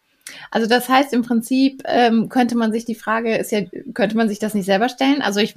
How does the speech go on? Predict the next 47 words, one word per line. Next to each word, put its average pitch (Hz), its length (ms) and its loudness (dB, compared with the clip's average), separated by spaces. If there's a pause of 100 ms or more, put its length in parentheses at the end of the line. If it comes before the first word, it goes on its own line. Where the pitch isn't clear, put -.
sag 220 180 0
jetzt 226 160 0
mal, 202 120 0
meiner 185 200 2
Tochter 208 300 -4
würde 226 120 -2
ich 220 100 -2
jetzt - 340 -4
mit 208 140 0
vier - 320 2
auch 330 80 4
die 220 100 -4
Frage 175 300 -2
stellen, 180 280 -4
was 254 160 0
meinst 311 240 -4
du 269 60 -2
denn, 240 160 2
warum 240 220 0
ist 262 180 -4
das 214 140 -6
wichtig, 277 260 -4
dass 240 220 -8
wir 220 80 -2
jetzt 208 100 -12
nach 202 140 -4
Hause 165 220 -4
gehen? - 180 -10
Also 208 160 -8
guck 302 160 -6
mal, 320 240 -2
es 214 140 -10
ist - 260 -10
dr-, - 180 -12 (100)
draußen 208 380 -2
dunkel, 254 240 0 (220)
warum 240 240 0
ist 247 240 -6
das 233 100 -6
jetzt 226 220 -4
wichtig? 208 280 -6
Ja, 165 220 -4
die 156 160 -8
würde 175 160 0
mit 185 160 0
Sicherheit 269 460 0
wissen, 180 320 -4